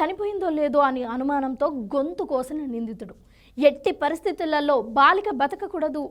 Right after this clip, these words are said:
అని శరీరంపై విచక్షణ రహితంగా కత్తితో పొడిచాడు. దొంగతనం ఎలా చేయాలో నిందితుడు ముందే ప్రిపేర్ అయ్యాడు. "How to enter home, how to break,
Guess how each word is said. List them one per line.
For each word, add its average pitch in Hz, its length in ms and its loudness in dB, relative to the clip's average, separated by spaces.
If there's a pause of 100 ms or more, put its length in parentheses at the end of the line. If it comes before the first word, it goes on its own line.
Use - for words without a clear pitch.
(120)
అని 269 140 -2
శరీరంపై 285 680 -2
విచక్షణ 294 600 -6
రహితంగా 277 560 -2
కత్తితో 262 440 -6
పొడిచాడు. 202 500 -10 (560)
దొంగతనం 392 680 6
ఎలా 262 200 4
చేయాలో 277 500 2 (220)
నిందితుడు 269 440 -2
ముందే 294 480 -4
ప్రిపేర్ 269 380 -2
అయ్యాడు. 208 320 -8 (680)
"How 392 160 12
to 440 460 2
enter 294 220 2
home, 220 300 -4 (560)
how 359 120 10
to 415 320 2
break, 302 220 6